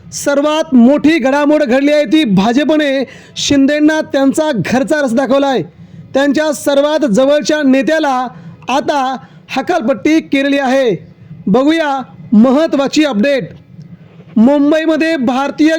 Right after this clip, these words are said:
जनता पार्टीचे नेते आता शिंदेंना त्यांची जागा दाखवू लागले आहेत.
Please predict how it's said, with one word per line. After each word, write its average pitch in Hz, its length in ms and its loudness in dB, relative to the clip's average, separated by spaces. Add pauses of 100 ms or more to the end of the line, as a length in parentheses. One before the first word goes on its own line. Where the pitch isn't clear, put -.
जनता 285 340 0
पार्टीचे 294 580 -2
नेते 262 640 0 (580)
आता 277 520 -4 (240)
शिंदेंना 302 680 0
त्यांची 302 460 0
जागा 269 420 0
दाखवू 247 400 0
लागले 269 260 0
आहेत. 262 280 0